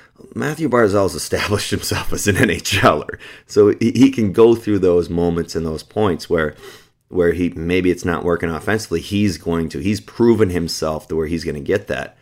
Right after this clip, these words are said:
As a young guy, you've gotta learn to just stick with the play away from against the, play away from the puck. You can't be a liability. You've gotta take care of your own end. You've still gotta, you still gotta be a positive attitude, which sometimes you don't realize. You don't,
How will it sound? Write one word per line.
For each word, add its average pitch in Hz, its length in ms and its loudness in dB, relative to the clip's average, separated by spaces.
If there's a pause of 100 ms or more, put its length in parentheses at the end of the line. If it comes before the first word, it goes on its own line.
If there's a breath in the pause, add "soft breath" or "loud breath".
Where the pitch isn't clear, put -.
(300 soft breath)
As 80 160 -8
a 82 80 -2
young 104 300 0
guy, 80 340 -4 (320 soft breath)
you've 85 240 -10
gotta 87 300 -2
learn 92 300 -2
to 78 100 -10
just 73 260 -6
stick - 560 -4
with 85 240 -2
the - 80 -4
play 78 240 -6
away 78 160 -4
from 76 180 -10
against 80 300 -10
the, - 60 -20 (100)
play 95 340 2
away 82 280 -2
from 82 140 -10
the 76 60 -8
puck. - 360 -16 (440)
You 90 120 -14
can't 101 320 -2
be 104 80 2
a 101 80 6
liability. 82 640 0
You've 82 200 -10
gotta 85 280 -2
take 90 240 0
care 90 240 2
of 90 40 4
your 85 200 2
own 82 120 -6
end. 80 280 -8
You've 69 80 -12
still 87 280 2
gotta, 82 320 -2
you 82 100 -4
still 90 220 0
gotta 85 140 0
be 78 120 -6
a 76 40 -8
positive 78 560 -8
attitude, 101 540 -2
which 90 200 -2
sometimes 87 640 -4
you 85 80 -4
don't 82 200 -4
realize. 90 520 -2
You 87 60 -6
don't, 90 200 -2